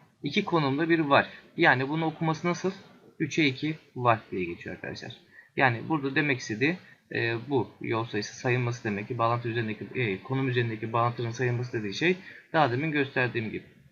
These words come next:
Konum sayısı ise valfte seçilebilecek pozisyonların sayısıdır. Her konum valfin gerçekleştirdiği ayrı bir fonksiyondur. Konumlar valf sembollerinde kareler ile gösterilir. Kare sayısı aynı zamanda konum sayısıdır.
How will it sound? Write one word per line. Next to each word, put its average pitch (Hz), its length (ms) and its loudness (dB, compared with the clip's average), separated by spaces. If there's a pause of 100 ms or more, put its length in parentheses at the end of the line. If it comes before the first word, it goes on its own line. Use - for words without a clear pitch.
(260)
Konum 202 260 4
sayısı 202 320 2
ise 208 260 0 (120)
valfte 160 460 4
seçilebilecek 160 680 0
pozisyonların 175 440 -2
sayısıdır. 147 600 -4 (440)
Her 196 280 6
konum 147 300 -2 (300)
valfin 156 440 6
gerçekleştirdiği 147 800 2
ayrı 160 380 4
bir 180 100 -2
fonksiyondur. 127 640 -4 (580)
Konumlar 180 420 4
valf 190 320 6
sembollerinde 120 720 0
kareler 160 340 2
ile 175 200 6
gösterilir. 180 580 4 (320)
Kare 190 240 6
sayısı 143 460 2
aynı 175 220 6
zamanda 151 400 2
konum 151 280 0
sayısıdır. - 640 -8